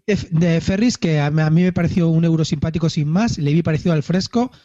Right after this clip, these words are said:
aunque este me parece mejor. Hombre, claro, fresco de aquí a Lima, no hay color, ¿eh?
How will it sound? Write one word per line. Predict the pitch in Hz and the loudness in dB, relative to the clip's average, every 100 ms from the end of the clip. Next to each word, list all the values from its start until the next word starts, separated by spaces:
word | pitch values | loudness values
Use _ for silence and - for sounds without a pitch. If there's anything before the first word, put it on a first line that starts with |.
| _ | _
aunque | 143 135 | -4 -2
este | 139 170 | -2 0
me | 147 | 0
parece | 147 156 | -2 -2
mejor. | 135 131 | -4 -4
Hombre, | 131 135 | -6 -8
claro, | - 131 131 | -6 -6 -4
fresco | 123 - 151 | -4 -2 -2
de | 135 | -2
aquí | 127 | -2
a | 123 | 0
Lima, | 135 123 | 0 2
no | 123 | 0
hay | |
color, | 127 127 127 | 0 0 0
¿eh? | 143 | -2